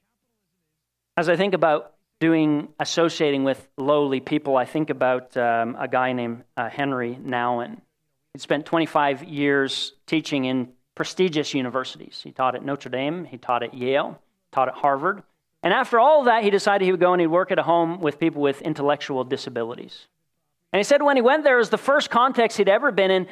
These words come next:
where all of the books that he wrote, a-, all of the, the things that he had said didn't matter to anyone.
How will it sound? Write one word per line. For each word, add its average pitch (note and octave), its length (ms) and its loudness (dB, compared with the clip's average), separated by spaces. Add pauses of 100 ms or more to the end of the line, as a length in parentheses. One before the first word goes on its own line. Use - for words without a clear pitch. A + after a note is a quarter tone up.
(140)
where F3+ 140 4
all B3+ 180 6
of D4 60 -2
the C4 80 2
books B3 300 0
that C4 120 0
he G#3+ 100 -2
wrote, C#3+ 320 2 (520)
a-, - 20 4
all A#3+ 300 4
of A3 180 0
the, - 100 -16
the F#3+ 120 2
things C4 300 2
that A3+ 100 2
he A3 60 6
had G#3 100 0
said F#3+ 280 2
didn't A#3 300 2
matter F3 320 0
to E3 140 -6
anyone. C3 360 -2